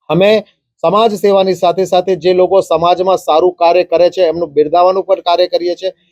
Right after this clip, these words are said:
અમે પહેલી જુલાઈથી લઈને અત્યાર સુધીની અંદર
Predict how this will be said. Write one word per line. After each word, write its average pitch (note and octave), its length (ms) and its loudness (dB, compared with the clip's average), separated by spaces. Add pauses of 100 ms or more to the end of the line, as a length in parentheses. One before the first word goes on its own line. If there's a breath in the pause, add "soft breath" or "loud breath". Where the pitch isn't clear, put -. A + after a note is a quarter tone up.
(160)
અમે F#3 360 2 (200)
પહેલી F#3+ 280 2
જુલાઈથી F#3+ 440 0
લઈને F3+ 420 0 (220)
અત્યાર G3+ 360 0
સુધીની F#3 340 -2
અંદર F3+ 360 0